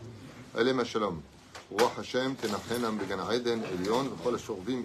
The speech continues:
עמם בכלל הרחמים והסליחות, וכן יהי רצון ונאמר אמן,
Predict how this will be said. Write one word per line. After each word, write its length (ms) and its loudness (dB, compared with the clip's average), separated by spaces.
עמם 300 -4
בכלל 360 4
הרחמים 400 -4
והסליחות, 580 2
וכן 380 0
יהי 260 -2
רצון 400 0
ונאמר 320 -2
אמן, 300 0